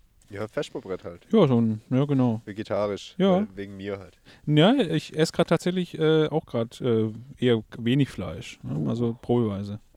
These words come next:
Speaker 1: Hast du, willst, willst du brechen oder hast du ein Messer?
Speaker 2: Ich würd jetzt einfach sagen, ich nehme jetzt hier das
Speaker 1: Also den Käse brechen,
Speaker 2: Ja,
Speaker 1: meinst
Speaker 2: sind
Speaker 1: du
Speaker 2: so
Speaker 1: jetzt?
Speaker 2: große Stücke.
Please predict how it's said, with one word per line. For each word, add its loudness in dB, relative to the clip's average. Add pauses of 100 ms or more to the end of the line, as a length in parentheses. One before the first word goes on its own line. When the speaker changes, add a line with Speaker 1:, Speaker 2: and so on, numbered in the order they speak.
(280)
Speaker 1:
Hast -6
du, 0
willst, -6
willst -6
du -20
brechen -4
oder -2
hast -4
du -14
ein -14
Messer? -8 (1040)
Speaker 2:
Ich 0
würd 8
jetzt 4
einfach 2
sagen, 2
ich -6
nehme 6
jetzt 0
hier 0
das -4
Speaker 1:
Also 0
den -2
Käse 2
brechen, -4
Speaker 2:
Ja, 4
Speaker 1:
meinst 6
Speaker 2:
sind 6
Speaker 1:
du 2
Speaker 2:
so 0
Speaker 1:
jetzt? -6
Speaker 2:
große 0
Stücke. -2